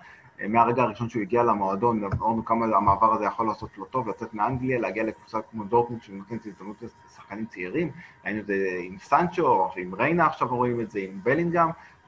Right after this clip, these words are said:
ואני מבסוט על המ-, המ-, על ה-, השחקן הזה, שהוא עשה את המעבר הזה, והוא באמת מצליח, ולראות את היכולות האמיתיות שלו, שזה גם יכולות הגנתיות, גם יכולות, אה, התקפיות, וזה שחקן פשוט שיכול להתפתח לאחד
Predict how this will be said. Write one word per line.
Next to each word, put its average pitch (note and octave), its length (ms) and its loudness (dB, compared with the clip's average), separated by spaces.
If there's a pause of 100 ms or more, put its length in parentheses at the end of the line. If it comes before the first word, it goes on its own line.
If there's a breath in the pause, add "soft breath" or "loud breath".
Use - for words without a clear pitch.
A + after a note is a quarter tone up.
(100)
ואני G2 240 0
מבסוט B2+ 340 0
על A2+ 100 4
המ-, G2 160 4
המ-, G2+ 600 4
על A2+ 140 0
ה-, G#2 520 0
השחקן - 380 -4
הזה, D3+ 220 2
שהוא G2+ 200 -2
עשה A#2+ 160 -4
את - 60 -6
המעבר A#2 380 6
הזה, D#3 100 0
והוא G2 240 -2
באמת G#2 160 -2
מצליח, - 400 -2
ולראות G#2 220 0
את A#2 60 -6
היכולות A2 360 -4
האמיתיות B2+ 440 -4
שלו, A3+ 160 0 (400 loud breath)
שזה G2+ 220 -10
גם B2 160 2
יכולות B2+ 320 0
הגנתיות, A2+ 600 -2
גם C3+ 180 0
יכולות, B2+ 360 0 (480 loud breath)
אה, G#2 300 -2
התקפיות, C3+ 720 2
וזה F#2+ 180 -6
שחקן - 380 -4
פשוט C3 240 -8
שיכול B2 240 -2
להתפתח B2 480 -4
לאחד F#2+ 720 -2